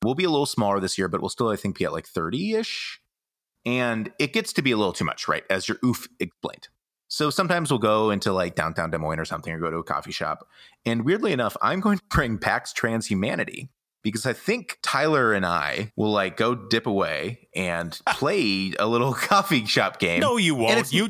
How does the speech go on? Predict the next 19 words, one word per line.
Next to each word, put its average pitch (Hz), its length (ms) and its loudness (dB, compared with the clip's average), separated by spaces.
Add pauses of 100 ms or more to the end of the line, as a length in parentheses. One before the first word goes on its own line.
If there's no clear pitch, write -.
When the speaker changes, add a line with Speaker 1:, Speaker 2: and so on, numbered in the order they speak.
Speaker 2:
you 240 100 4
told 226 280 2
me 214 80 4
Speaker 1:
I - 20 2
Speaker 2:
straight 185 300 2
Speaker 1:
think 262 120 4
Speaker 2:
up. - 0 -
Speaker 1:
I - 20 2
Speaker 2:
And 269 40 2
Speaker 1:
will. 269 220 4
Speaker 2:
you, - 220 -2
no, 226 360 2
Tyler 269 320 0
doesn't 190 320 2
play 135 160 2
games 107 260 0
at 98 100 2
holiday 92 340 2
get-togethers. 85 720 -2